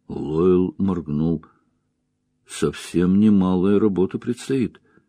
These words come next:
Не понимаю, как нечто столь громадное можно перевести так далеко".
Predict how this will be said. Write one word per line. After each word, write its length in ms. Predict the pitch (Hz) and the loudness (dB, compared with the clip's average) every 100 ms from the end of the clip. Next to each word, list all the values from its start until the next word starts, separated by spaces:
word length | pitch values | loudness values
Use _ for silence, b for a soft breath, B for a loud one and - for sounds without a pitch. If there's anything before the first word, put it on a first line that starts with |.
| _ _ _ _ _ _ | _ _ _ _ _ _
Не 160 | - 80 | -8 -4
понимаю, 640 | - 90 101 82 92 95 | 0 2 2 2 0 -2
как 380 | 87 101 101 - | 0 2 0 0
нечто 500 | 92 101 92 - 87 | 0 2 0 -4 -6
столь 480 | 85 - 95 90 82 - b b b b b | -6 -2 2 2 0 -8 b b b b b
громадное 960 | 71 76 73 76 65 82 107 104 107 110 | -8 -6 -6 -6 -4 -4 -2 2 4 4
можно 400 | 87 95 - 98 | 4 0 -2 -4
перевести 480 | - 90 87 - 101 | -2 -2 -4 -4 -4
так 240 | 101 85 | -2 -2
далеко". 400 | 92 90 - 76 | -2 -2 0 0